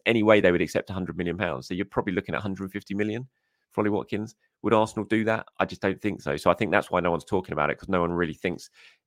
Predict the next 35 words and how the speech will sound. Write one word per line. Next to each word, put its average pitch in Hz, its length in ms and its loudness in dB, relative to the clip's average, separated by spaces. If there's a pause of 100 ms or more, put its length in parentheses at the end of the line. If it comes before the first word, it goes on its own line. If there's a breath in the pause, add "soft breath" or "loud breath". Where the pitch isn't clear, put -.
(140)
it's 92 200 -4
a 90 40 -2
viable 87 480 4
option. 69 340 -2
I - 20 -6
mean, 80 100 -4
he's 82 100 -6
a 95 40 -2
massive 98 300 2
Arsenal 95 300 2
fan, 76 340 0
so, - 160 -2
<laughs> - 340 -6
you - 40 -12
know, 87 120 -2 (520 loud breath)
um, 90 360 4 (260)
that 92 280 0
would - 80 -6
be - 80 -8
good. 85 260 -2 (320)
But, 87 320 2
and 90 160 2
it, - 140 -2
he's 95 180 -6
mentioned 95 280 -4
before 92 260 0
it'd - 80 -4
be 80 60 -2
his 78 100 -4
dream 92 200 -4
to - 80 -18
play 87 160 0
for 82 140 -6
Arsenal, 73 300 -8
but 73 200 -8